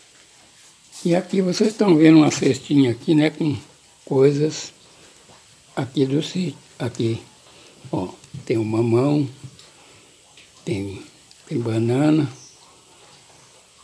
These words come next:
e tem umas batatas aqui, ó. Tá vendo? Aqui eu vou mostrar mais uma coisa aqui pra vocês, ó. Uma cesta aqui com banana. Isso aqui é banana daqui, ó, que a gente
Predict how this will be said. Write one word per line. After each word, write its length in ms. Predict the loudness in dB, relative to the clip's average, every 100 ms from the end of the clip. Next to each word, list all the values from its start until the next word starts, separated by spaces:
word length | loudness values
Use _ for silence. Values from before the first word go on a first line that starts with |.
| -20 -20 -20 -20 -20 -20 -20 -20 -20 -20 -20 -20 -14
e 60 | -10
tem 220 | -4 0
umas 220 | 0 0
batatas 640 | 0 0 2 0 0 -4
aqui, 220 | -8 -10
ó. 100 | -12 -14 -20 -20
Tá 100 | -16
vendo? 260 | -10 -8 -8 -10 -20 -20 -16
Aqui 200 | -10 -4
eu 80 | 0
vou 80 | 2
mostrar 420 | 0 -2 -4 -2
mais 260 | 0 0
uma 300 | 2 0 -2 -6
coisa 300 | -2 -2 -2
aqui 160 | -8 -10
pra 140 | -10
vocês, 440 | -8 -10 -8 -6 -6
ó. 80 | -12 -18 -20 -20 -20 -20 -20 -20 -20 -10
Uma 160 | -4 -4
cesta 460 | -2 -2 -2 -4
aqui 160 | -4 -4
com 180 | 0 0
banana. 560 | 2 0 0 -2 -4 -10 -14 -20 -20 -20 -20 -20
Isso 100 | -14
aqui 120 | -6 -6
é 60 |
banana 500 | -2 2 2 4 2
daqui, 420 | 2 -2 -2 -4
ó, 120 | -4 -4
que 180 | -10
a 20 | -10
gente 320 | -10 -12